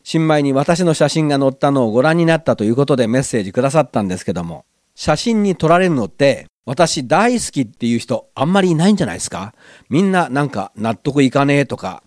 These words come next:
思ったように写ってないわとか、そう思う人の方が多く感じるんですけどね。私ももちろんそうでした。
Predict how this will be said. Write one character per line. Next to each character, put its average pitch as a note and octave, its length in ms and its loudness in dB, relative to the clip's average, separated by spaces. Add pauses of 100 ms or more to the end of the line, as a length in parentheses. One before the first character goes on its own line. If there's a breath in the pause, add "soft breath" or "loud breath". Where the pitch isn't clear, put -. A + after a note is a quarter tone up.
思 E3+ 200 2
っ E3+ 40 0
た D3 180 -2
よ B2 140 2
う A2 40 -2
に A2 100 -4
写 A#2+ 200 -2
っ - 40 -6
て C#3 160 0
な D3+ 120 2
い D3 80 2
わ B2 120 0
と G#2+ 100 -8
か、 F2+ 240 -10 (140)
そ F#3+ 220 4
う - 20 6
思 G3 240 6
う E3 40 2
人 D3 180 0
の B2+ 80 0
方 A2+ 200 0
が F#2+ 260 -6
多 E3+ 160 6
く - 100 -18
感 C3+ 220 -2
じ C3+ 100 0
る D3 100 2
ん B2+ 40 2
で G#2+ 100 -2
す - 80 -12
け F#2 80 -12
ど F2 100 -10
ね。 E3 360 0 (320)
私 F3+ 340 2
も F3 140 4
も C#3 160 2
ち F3 100 0
ろ D3+ 140 4
ん G#2+ 60 -6
そ D3+ 200 2
う B2 40 0
で G2 100 -6
し - 120 -10
た。 B2+ 220 -2